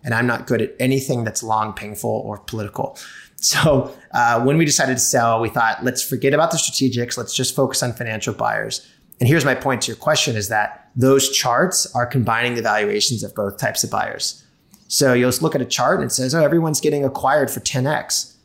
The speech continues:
It's like, "Well, yeah, that's because there was one company acquired for three hundred X and two hundred ninety-nine companies acquired for three point three X." And so that's why I don't love that data. It's not really parsed very easily to determine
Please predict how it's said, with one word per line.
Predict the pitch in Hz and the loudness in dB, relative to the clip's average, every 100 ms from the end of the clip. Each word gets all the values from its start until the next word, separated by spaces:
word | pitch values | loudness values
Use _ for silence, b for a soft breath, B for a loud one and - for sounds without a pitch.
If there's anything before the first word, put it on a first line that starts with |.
| _ | _
It's | - | -6
like, | 131 | -2
"Well, | 120 | 2
yeah, | 120 151 | 2 2
that's | 123 123 | 2 0
because | 139 131 117 | -2 -2 -2
there | 120 | -2
was | 110 101 | -4 -4
one | 107 123 135 | 0 0 2
company | 147 202 120 110 | 0 -2 -2 -4
acquired | - 110 104 101 | -2 0 0 -2
for | 117 | -6
three | - 123 | -4 0
hundred | 113 110 95 | 0 -2 -2
X | 98 101 - - - _ _ | -4 -2 -4 -6 -12 _ _
and | 107 110 | -4 0
two | - 127 | 2 4
hundred | 117 117 | 2 0
ninety-nine | 110 110 107 113 120 | -2 -4 -4 -2 -2
companies | 120 101 - 101 | -4 -4 -4 -4
acquired | - - 101 101 | -4 0 0 0
for | 110 | -4
three | - 110 | -4 -6
point | - 110 | -6 -8
three | - 110 | -8 -6
X." | 107 - - - B B B - | -6 -4 -6 -6 B B B -10
And | - 113 | -2 0
so | 120 | 0
that's | 123 139 - | 0 0 2
why | 156 120 | 2 2
I | |
don't | 113 120 - | 2 -2 -4
love | 107 110 110 - - | -2 -2 -2 -4 -4
that | 107 95 | -4 -4
data. | 113 107 127 | -4 0 2
It's | 147 - | 2 0
not | 123 107 | 0 -2
really | 117 110 | -2 -4
parsed | 104 - 117 110 - | -6 -4 -2 0 -2
very | 131 120 117 | -4 -4 -4
easily | 107 117 120 131 135 | -4 -6 -2 -2 -2
to | - | -6
determine | 110 - 117 110 104 | -6 -4 -2 -2 -4